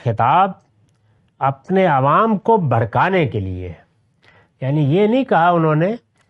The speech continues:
کہ ہمارے معبودوں کی حجب کرتا ہے۔ سردار ہیں، قیادت کے منصب پر فائز ہیں، لوگ ان کی طرف دیکھتے ہیں، تو کیا کہا؟ یہ کہا کہ یہ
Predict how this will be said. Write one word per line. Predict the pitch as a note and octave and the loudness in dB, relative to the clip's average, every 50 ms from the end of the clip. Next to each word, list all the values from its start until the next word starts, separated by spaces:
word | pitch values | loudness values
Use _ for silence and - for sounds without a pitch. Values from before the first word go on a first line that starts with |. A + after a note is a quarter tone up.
| _ _ _ _ _ - | _ _ _ _ _ -8
کہ | C3 A#2+ G#2+ - - | -6 -6 -6 -6 -6
ہمارے | A2 A2+ A#2 B2 C#3 E3+ G3 A3+ A#3 | -4 -2 0 0 0 2 2 4 4
معبودوں | A3 G3+ F3+ E3 C#3+ D3 D#3 D#3 C#3+ E3+ E3 D#3 | 4 2 2 2 2 2 2 2 2 2 0 0
کی | C#3+ D#3+ C3 | 0 0 0
حجب | A#2+ B2+ B2 - _ - | 0 0 -2 -6 _ -8
کرتا | B2 G2+ G2+ - - G2 F2+ E2 | -6 -6 -6 -8 -8 -8 -8 -8
ہے۔ | E2 D#2+ - _ _ _ _ _ _ _ _ _ _ _ _ _ _ _ _ _ _ _ | -10 -14 -20 _ _ _ _ _ _ _ _ _ _ _ _ _ _ _ _ _ _ _
سردار | B2+ A#2+ A#2+ A#2 C#3 D#3 F#3+ G#3 | -4 -2 0 0 2 2 2 2
ہیں، | F#3+ E3 F3 F#3+ G3 G3 - _ _ _ _ _ _ _ _ _ _ _ _ _ | 2 0 0 -2 -2 -6 -10 _ _ _ _ _ _ _ _ _ _ _ _ _
قیادت | B2 A#2+ B2 D3+ D#3 F#3 F3+ F#3 - | -2 0 0 0 0 0 -2 -2 -2
کے | G3+ F3+ | -2 0
منصب | E3 D3+ D#3 D3+ - - F#3 E3+ D#3+ - | 0 2 0 0 0 -2 -4 -6 -4 -2
پر | F3+ E3+ D3 | -4 -4 -2
فائز | - - C3 C#3+ E3 F3+ D#3 C#3 | -2 0 0 0 0 0 0 0
ہیں، | C#3+ D3+ D#3 D#3 D#3 _ | -2 -2 -4 -8 -10 _
لوگ | B2 A2+ C3+ D#3 D#3+ E3 | -4 -2 0 0 0 0
ان | F3 F3 E3+ | 0 0 0
کی | D3+ F3+ D#3+ | -2 -4 -4
طرف | D#3+ E3+ D#3 D3 | -2 -2 -2 0
دیکھتے | B2+ A#2 A2+ B2 C3 - - _ G#3+ G#3 | 0 0 0 0 -2 -2 -2 _ 0 2
ہیں، | E3+ C3 A2+ C3 D3+ - _ _ _ _ _ _ _ _ _ _ _ _ _ _ _ _ _ | 2 2 0 -2 -6 -10 _ _ _ _ _ _ _ _ _ _ _ _ _ _ _ _ _
تو | A#2+ | -14
کیا | G#2 - - D#3 F3+ G3 | -10 -4 -2 0 0 0
کہا؟ | F3+ F#3+ F3+ D#3+ F3 F#3+ G3+ G#3 G3+ - | 0 0 0 2 2 2 0 0 -2 -4
یہ | E3+ D#3 D#3 E3 E3 | -6 -4 -2 -2 -2
کہا | D#3+ E3 D3+ C3+ D#3+ F#3+ G3+ | -2 -2 0 0 0 0 -2
کہ | F#3+ - G3 | -2 -4 -4
یہ | F#3+ F#3+ F#3+ G3 G3+ | -2 -2 0 -2 -2